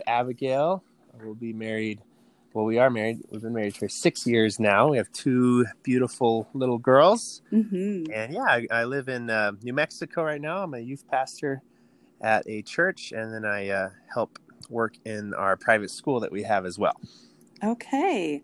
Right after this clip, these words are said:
Speaker 2: All right. Well, thank you for that. That was good. And so you were thrown into the deep end of the gluten-free pool, and now that that experience is behind you, what's the very first thing that pops into your mind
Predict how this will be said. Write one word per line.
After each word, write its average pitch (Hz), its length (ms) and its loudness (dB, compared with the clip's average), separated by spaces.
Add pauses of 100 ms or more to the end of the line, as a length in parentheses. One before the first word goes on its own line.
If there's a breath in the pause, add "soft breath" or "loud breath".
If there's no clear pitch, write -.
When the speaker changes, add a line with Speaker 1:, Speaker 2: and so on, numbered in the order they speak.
(360 loud breath)
Speaker 2:
All 262 100 2
right. 320 260 2
Well, 220 120 -2
thank 285 320 -4
you 285 100 -4
for 226 160 -6
that. 196 280 -6
That 196 140 -6
was 202 180 -8
good. 175 320 -6 (340 loud breath)
And 214 240 -4 (160)
so 285 280 -4
you 247 300 -2
were 359 100 -2
thrown 262 300 -6
into 220 180 -6
the 196 120 -6
deep 262 280 -8
end 226 220 -6
of 190 80 -10
the 185 100 -10
gluten-free 214 540 -6
pool, 185 600 -2 (480 soft breath)
and 190 400 -4
now 196 180 -4
that 214 160 -6
that 202 240 -6
experience 196 640 -10
is 190 120 -6 (300)
behind 208 520 0
you, 160 320 -4 (260)
what's - 220 -2
the 254 100 -4
very 254 260 -2
first 254 380 -6
thing 202 240 -4
that 170 140 -10
pops 190 320 -6
into 196 220 -10
your 180 80 -4
mind 170 500 -4